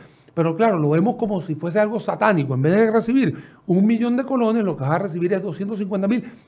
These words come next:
en el rubro de anualidad. Porque el resto de los rubros,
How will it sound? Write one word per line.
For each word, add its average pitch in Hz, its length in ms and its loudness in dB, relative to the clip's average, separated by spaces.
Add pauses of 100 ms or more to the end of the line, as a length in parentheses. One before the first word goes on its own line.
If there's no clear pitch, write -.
(200)
en 226 260 4
el 208 220 0
rubro 349 560 6
de 269 140 -6
anualidad. 185 800 2 (720)
Porque 190 260 2
el 180 100 0
resto 311 400 0
de 285 60 2
los 247 160 0
rubros, 151 460 4